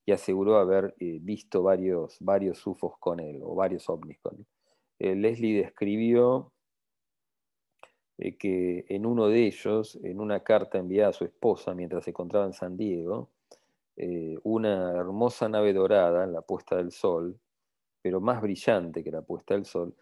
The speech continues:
lentamente descendió. Eh, la forma en que lo hacen, digamos. Eh, "Flyer saucers have landed", o "Los platillos voladores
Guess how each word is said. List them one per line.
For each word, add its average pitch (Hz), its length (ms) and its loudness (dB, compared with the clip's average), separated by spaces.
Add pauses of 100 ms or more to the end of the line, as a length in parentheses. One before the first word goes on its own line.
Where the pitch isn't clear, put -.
(180)
lentamente 107 840 2
descendió. 85 680 -4 (760)
Eh, 80 440 -10 (260)
la 95 180 0
forma 104 400 4
en 92 80 -6
que 87 140 -2
lo 85 160 0
hacen, - 420 -10
digamos. - 500 -18 (680)
Eh, 90 440 -4 (600)
"Flyer 120 440 4
saucers 113 540 2
have 98 160 0
landed", 98 560 2 (520)
o 87 220 -4
"Los 82 380 -6
platillos 92 500 -4
voladores 90 560 2